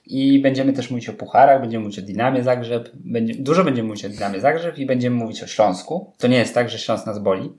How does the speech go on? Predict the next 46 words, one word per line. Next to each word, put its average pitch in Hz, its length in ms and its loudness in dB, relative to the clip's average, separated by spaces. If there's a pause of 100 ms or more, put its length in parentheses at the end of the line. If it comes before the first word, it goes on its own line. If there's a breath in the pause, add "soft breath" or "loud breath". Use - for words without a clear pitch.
bo 117 100 -2
też 107 200 -4
się - 60 -10
pojawiają 98 280 -2
takie 95 180 -14
zarzuty. 98 320 -10
Boli 185 240 6
nas 226 160 0
Stal 220 200 4
Mielec. - 360 -2 (320 loud breath)
Śląsk, 185 280 2 (120)
<laughs> 139 120 4
Śląsk 180 180 4
nas 233 160 2
nie 175 100 2
boli. 107 240 2 (520 loud breath)
E, 113 760 2
więc 120 260 -2
będziemy 113 480 0
i 107 220 -6
pozdrawiać, 110 640 -2
e, 127 240 -8
zespół 113 300 -8
Śląska, 131 380 0
bo 120 120 0
dobrze 110 220 -4
się - 140 -8
spisał. 226 380 0 (500 loud breath)
I 220 160 4
o 214 60 10
Rakowie 165 320 4
też 131 140 -2
będziemy 113 280 -4
mówić, 139 340 -4
że 110 300 -2
po 113 60 0
raz 104 140 0
kolejny 101 280 -4
zero 95 220 -4
zero 135 240 4
i 120 100 -2
że 110 160 -4
mecze 123 220 -4
Rakowa 110 280 0
są - 140 -12
spoko, - 540 2